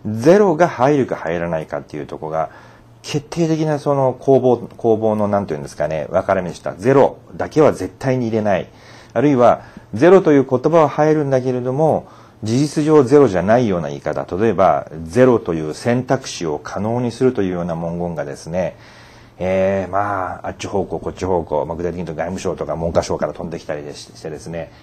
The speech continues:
結構、あの、本当に、あの、いろいろな文言が乱れ飛びましたが、とにかくゼロ、えー、という言葉が入り、しかも、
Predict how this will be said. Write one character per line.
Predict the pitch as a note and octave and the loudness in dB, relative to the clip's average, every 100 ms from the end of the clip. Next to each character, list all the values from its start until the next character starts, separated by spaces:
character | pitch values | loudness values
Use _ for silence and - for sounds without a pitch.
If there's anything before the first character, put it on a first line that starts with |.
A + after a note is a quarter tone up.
| - | -10
結 | G2 F#2 | -8 -6
構、 | E2+ D#2+ - - - - | -4 -4 -6 -18 -14 -8
あ | E2+ | -6
の、 | D#2+ | -6
本 | E2+ F2 | -8 -8
当 | F#2+ | -4
に、 | G#2+ G#2 G#2 - | -4 -2 -4 -4
あ | F#2+ | -4
の、 | F#2 F2+ | -4 -4
い | F#2 | -2
ろ | F#2+ | -2
い | |
ろ | F#2+ | 0
な | F#2 E2+ - F2+ | 0 0 -4 -10
文 | F2+ | -8
言 | F#2 | -6
が | E2 | -6
乱 | E2 | -4
れ | F2+ | -4
飛 | F#2+ | -4
び | |
ま | F2+ F2+ | -4 -4
し | |
た | - | -2
が、 | F2+ | -2
と | B2+ | -2
に | A#2 | -2
か | F2+ | -2
く | E2+ | -4
ゼ | F2+ D3 | 4 8
ロ、 | D3+ F#2+ - - - - - - | 8 8 4 -10 -20 -20 -12 -4
え | F2+ F2 | -2 0
ー、 | |
と | - | 0
い | G2 | 0
う | F#2+ | 0
言 | G2 | -2
葉 | A#2 C#3+ | 2 4
が | A#2 | 4
入 | E2 A2 G#2+ | 2 0 0
り、 | E2+ | -4
し | - | 2
か | E3+ | 2
も、 | D#3 C#3+ - | 4 2 0